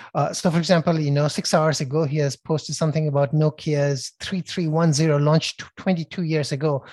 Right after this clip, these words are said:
And he says, "At that time, Nokia was ten times more valuable than Apple." Right? That's just useful for context. It's useful for realizing how stuff changes in this space and, um, you know, in technology, how quickly things can change.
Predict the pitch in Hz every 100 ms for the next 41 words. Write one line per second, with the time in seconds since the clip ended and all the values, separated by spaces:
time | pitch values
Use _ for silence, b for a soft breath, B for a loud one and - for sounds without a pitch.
0 | B B - 151 151 180 151 151 156 -
1 | 190 165 156 175 147 - 190 208 175 165
2 | 165 151 139 147 151 151 143 139 139 143
3 | - 151 - 120 - _ _ _ _ -
4 | - 165 175 B B - - 302 - 214
5 | 277 294 233 - 202 214 202 202 170 254
6 | 269 277 - 175 185 180 170 151 156 139
7 | B B B - 165 202 - - - 185
8 | - - - 151 160 175 165 147 147 -
9 | - 147 135 - - 160 143 139 139 B
10 | B B - 139 135 135 131 143 190 156
11 | 180 147 139 147 151 123 147 - - 233
12 | 185 160 147 - - - 139 131